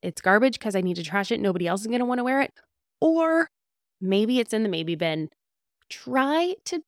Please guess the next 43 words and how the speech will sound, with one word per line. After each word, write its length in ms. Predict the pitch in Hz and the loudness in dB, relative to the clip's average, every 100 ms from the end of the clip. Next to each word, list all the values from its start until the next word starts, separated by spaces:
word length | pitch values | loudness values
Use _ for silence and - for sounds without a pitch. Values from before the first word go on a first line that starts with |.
| - | -4
be 220 | 247 247 - | -2 -2 -6
pretty 320 | - 262 262 | -4 0 0
strict 320 | - 190 - | -2 -6 -6
with 100 | 226 | -6
yourself, 400 | 247 247 254 254 214 | -4 -2 -2 -2 -4
but 140 | 226 | -4
I 100 | 233 | -2
know 320 | 240 240 247 | 0 2 2
that 160 | 220 196 | 0 -4
sometimes 560 | - 214 220 - 226 | -4 -2 -2 -2 -2
if 100 | 214 | -2
this 180 | 196 226 | -4 -4
is 140 | 269 277 | -4 -4
your 120 | 302 | -4
first 360 | - 185 196 | -2 -2 -2
time 220 | - 208 190 | -4 -4 -2
doing 280 | 165 175 | -2 0
it, 160 | 190 - | -2 -2
you 120 | 220 | -6
have 240 | - 233 - | -6 -8 -6
to 80 | |
give 180 | 233 214 | -4 -2
yourself 300 | 185 - 165 | -2 -6 -8
grace. 260 | - - - | -6 -8 -8
You 60 | |
have 260 | 196 - 233 | -10 -6 -6
to 80 | 269 | -4
give 140 | 269 | -4
yourself 320 | 262 277 233 233 | -4 -4 -4 -2
a 60 | |
little 240 | 220 208 202 | -2 0 0
bit 140 | 202 | 0
of 100 | 190 | 0
that 160 | 180 175 | -2 -2
elastic 440 | 170 165 - 180 | -4 -6 -8 -8
wiggle 260 | 180 208 226 | -6 -4 2
room 260 | 285 302 - _ _ _ | 2 2 -2 _ _ _
because 680 | - 262 - - 311 294 247 - | -8 -8 -8 0 4 4 2 -4
it's 320 | 269 262 - - _ | -6 -6 -8 -14 _
a 100 | 254 | 0
little 280 | 247 233 247 | 2 2 0
too 180 | - 254 | 0 -2
harsh. 480 | - 160 - - | 0 -2 -2 -10